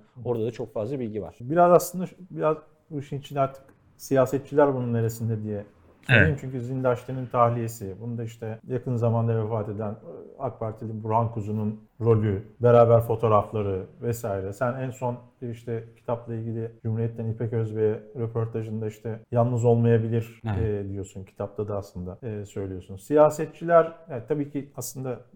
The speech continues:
Speaker 2: rantın olduğu her yerde sonuçta hani sadece bu, e, Nur birde,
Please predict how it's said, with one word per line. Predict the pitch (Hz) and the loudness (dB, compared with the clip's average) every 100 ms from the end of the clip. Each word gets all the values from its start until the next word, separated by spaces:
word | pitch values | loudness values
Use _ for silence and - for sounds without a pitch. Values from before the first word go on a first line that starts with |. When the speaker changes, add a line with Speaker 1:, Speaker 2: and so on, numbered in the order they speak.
| 151 | -4
Speaker 2:
rantın | 127 131 151 | -2 0 -2
olduğu | 139 135 135 127 | -4 -2 0 4
her | 143 | 4
yerde | 143 123 107 110 110 - | 4 2 2 -4 -6 -10
sonuçta | 110 - - | -10 -10 -6
hani | 120 110 | -6 0
sadece | 139 135 131 127 127 | 4 4 2 0 4
bu, | 127 131 - - | 2 2 -6 -10
e, | 120 117 113 110 113 | -6 -4 -4 -4 -4
Nur | 123 123 | -4 -4
birde, | 131 127 123 135 135 | -4 -4 -4 -6 -6